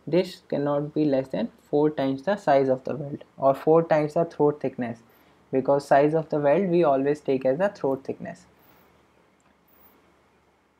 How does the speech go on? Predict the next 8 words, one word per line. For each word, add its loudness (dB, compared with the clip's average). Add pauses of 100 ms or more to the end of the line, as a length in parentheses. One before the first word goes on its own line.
(140)
So -6
after 4
that 4
we 0
have 2
for 2
lap 4
joint, -2